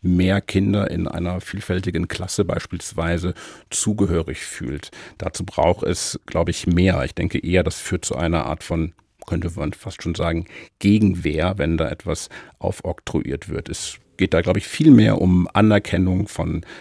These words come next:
Teilhabe, von faire Chancen. Dann fühlen sich Menschen viel mehr zugehörig. Das ist, denke ich, zentral. Aber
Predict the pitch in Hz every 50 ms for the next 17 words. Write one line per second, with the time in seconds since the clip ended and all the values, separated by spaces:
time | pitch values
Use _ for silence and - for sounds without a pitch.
0 | - _ - - - 92 92 107 107 101 95 95 95 101 - - - 95 - -
1 | 92 87 87 87 87 85 82 - - - - 98 95 87 - - - - 98 107
2 | 123 123 - - - 92 - - - - - - _ - 90 101 107 104 - -
3 | 95 95 92 92 90 - - 90 87 92 - - 92 92 95 - - - - _
4 | - - - - 95 90 - - 87 87 98 - - - _ _ - - 107 98
5 | 95 90 78 80 80 - 76 - - 82 - - 87 - - 85 85 - 92 87
6 | - - - - - - - - - 90 87 85 - - - 50 50 - - -
7 | - - - - - - - 104 98 104 92 -